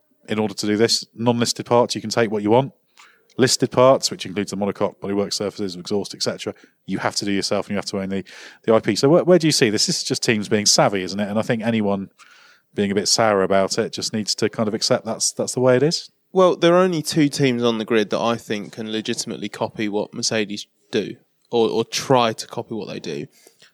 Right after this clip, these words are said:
Speaker 2: And that would be Racing Point and Williams, because I think if you're gonna use their engine, and then I,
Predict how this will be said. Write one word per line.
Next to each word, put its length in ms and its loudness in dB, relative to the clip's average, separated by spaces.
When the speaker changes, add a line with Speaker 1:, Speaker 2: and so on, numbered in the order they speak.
Speaker 2:
And 200 -4
that 300 0
would 180 -2
be 460 2
Racing 400 0
Point 320 -4
and 100 -6
Williams, 520 0
because 440 -2
I 120 -6
think 200 -6
if 140 -10
you're 160 6
gonna 160 0
use 220 -2
their 180 0
engine, 520 -2
and 240 -4
then 280 -4
I, 100 -2